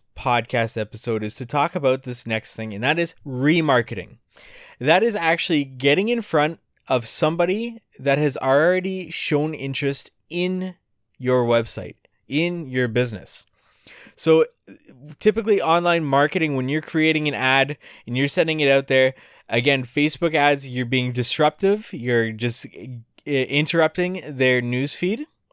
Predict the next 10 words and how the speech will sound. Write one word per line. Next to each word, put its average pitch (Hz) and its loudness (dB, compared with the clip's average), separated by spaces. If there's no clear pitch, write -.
And 135 0
in 139 -2
Google 151 2
Ads, 151 2
you're, 143 2
you're 143 -2
getting 156 2
to 180 -6
the 160 0
top 170 0